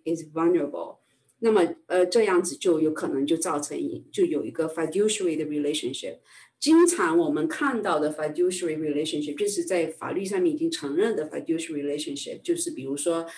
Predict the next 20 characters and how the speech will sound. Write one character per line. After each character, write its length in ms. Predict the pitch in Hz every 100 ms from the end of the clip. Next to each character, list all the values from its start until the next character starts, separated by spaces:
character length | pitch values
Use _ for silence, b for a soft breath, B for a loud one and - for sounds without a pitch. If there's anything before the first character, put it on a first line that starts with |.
| B
是 140 | - 202
公 200 | 202 202
司 300 | - 185 175
的 220 | 170 147
那 180 | 156 147
个， 420 | 151 147 143 - b b _
呃， 180 | 156 151 151
董 180 | 139 120
事， 360 | - 214 - - _ _ _
公 200 | - 254
司 120 | 254 254
的 100 | 226
董 220 | 135 131
事， 340 | - 190 - _ _ _ _ _
呃， 180 | 151 170
是 360 | 165 208 185
公 200 | 160 185
司 140 | 202 185
的 160 | 151
fiduciary。 600 | - 135 170 185 - -